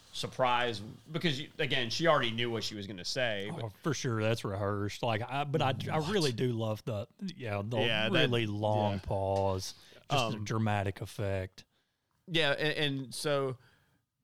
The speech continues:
Speaker 1: and the thing is too, and that I, I'm assuming we're gonna to delve into it in, in a minute, but, um, that's one of the things that, that Piers Morgan has suggested, that somebody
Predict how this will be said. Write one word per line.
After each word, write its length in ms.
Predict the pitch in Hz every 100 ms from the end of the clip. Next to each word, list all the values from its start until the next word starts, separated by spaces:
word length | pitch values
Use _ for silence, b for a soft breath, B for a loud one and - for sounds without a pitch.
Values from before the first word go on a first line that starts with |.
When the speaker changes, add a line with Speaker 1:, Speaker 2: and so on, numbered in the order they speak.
| _ _ 233
Speaker 1:
and 100 | 240
the 80 |
thing 200 | 180 202
is 120 | 156 -
too, 160 | 165
and 100 | 147 131
that 160 | 123 120 123 -
I, 140 | 127 113
I'm 140 | 131 123
assuming 340 | - 139 127
we're 120 | 120
gonna 160 | 123 117
to 120 | 147
delve 260 | 139 131 127
into 260 | 120 131
it 140 | 120 104
in, 160 | 120 -
in 140 | 117
a 40 | 107
minute, 280 | 123 120
but, 220 | 107 107 - b b b -
um, 360 | 131 120 113 110
that's 220 | 139 131
one 100 | 131
of 80 | 120
the 60 | 113
things 260 | 131 113
that, 240 | 113 90 101
that 160 | 101
Piers 260 | - 117 104
Morgan 320 | 113 127 123
has 120 | 110
suggested, 540 | 101 104 107 107 - 104
that 120 | 90
somebody 480 | - 117 107 110